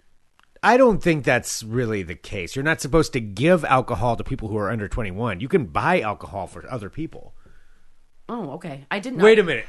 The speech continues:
Speaker 1: Wait, wait, wait, wait, wait. No, no, no, no. I wanna go down this for just a minute.
Speaker 2: What?
Speaker 1: So you think that you're not allowed to give other people alcohol?
Speaker 2: No, I didn't think I was allowed to buy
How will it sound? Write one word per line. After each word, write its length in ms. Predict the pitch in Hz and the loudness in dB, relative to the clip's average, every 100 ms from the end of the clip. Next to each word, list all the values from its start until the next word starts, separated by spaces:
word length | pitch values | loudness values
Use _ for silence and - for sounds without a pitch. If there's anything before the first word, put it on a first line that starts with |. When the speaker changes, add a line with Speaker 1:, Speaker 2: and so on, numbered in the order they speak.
| 139 | -2
Speaker 1:
Wait, 260 | 190 - | -2 -2
wait, 180 | 143 170 | -2 -2
wait, 140 | 160 160 | -2 -2
wait, 120 | 147 | -2
wait. 300 | 131 131 117 | -2 -4 -4
No, 240 | 131 147 147 | 2 4 6
no, 200 | 170 165 | 8 8
no, 180 | 165 | 6
no. 200 | 139 147 | 6 6
I 140 | 123 165 | 6 8
wanna 180 | 196 175 | 8 8
go 80 | |
down 200 | 160 156 | 8 6
this 240 | 143 120 - | 4 0 -2
for 160 | 113 | -4
just 160 | 117 113 | -2 -2
a 40 | |
minute. 220 | 113 73 - - | -4 -8 -12 -8
Speaker 2:
What? 260 | 269 262 - - | -6 -6 -8 -4
Speaker 1:
So 140 | 160 | 2
you 140 | 165 | 4
think 180 | 175 196 | 6 6
that 80 | 175 | 6
you're 120 | 156 | 2
not 240 | 147 143 156 | 6 6 6
allowed 300 | 151 135 143 | 6 6 4
to 60 | |
give 280 | 127 101 120 | 0 0 2
other 200 | 110 120 | 2 0
people 240 | 113 120 107 | -2 -2 0
alcohol? 500 | 107 143 135 170 - - - | -2 -4 -6 -8 -8 -18 -14
Speaker 2:
No, 260 | 196 247 302 | -6 0 2
I 120 | 226 | 0
didn't 200 | 185 233 | 0 -4
think 120 | 240 220 | -4 -4
I 60 | |
was 100 | 208 | -4
allowed 220 | 190 196 | -4 -6
to 40 | 170 | -6
buy 600 | 147 190 208 208 175 | -2 -2 0 -2 -4